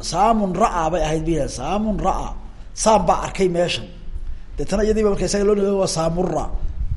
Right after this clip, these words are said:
Qaarkoodna saas yidhahdeen. Calaa kulli xaal, imika magaalada aduu Saaman Ra ama Saamun Ra ayaa hadda loo yaqaana. Ninkaasuu markaa, een,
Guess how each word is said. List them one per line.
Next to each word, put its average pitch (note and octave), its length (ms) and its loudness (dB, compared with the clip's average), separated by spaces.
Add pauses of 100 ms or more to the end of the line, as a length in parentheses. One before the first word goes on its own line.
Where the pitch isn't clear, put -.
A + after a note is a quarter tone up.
(180)
Qaarkoodna G3 320 0
saas E3+ 180 0
yidhahdeen. F3 160 0
Calaa B3+ 160 2
kulli A3+ 120 2
xaal, A#3 160 4
imika D3 220 -2 (320)
magaalada G#3+ 320 8
aduu G#3+ 140 2
Saaman F3+ 440 2
Ra D#3 160 4
ama D#3+ 120 -4
Saamun D#3 400 -2
Ra F#3 160 8 (460)
ayaa D#3+ 200 2
hadda C#3 180 0
loo C#3 160 4
yaqaana. G#2 400 -4 (2250)
Ninkaasuu C4+ 480 4
markaa, A3 500 2
een, C#3+ 360 0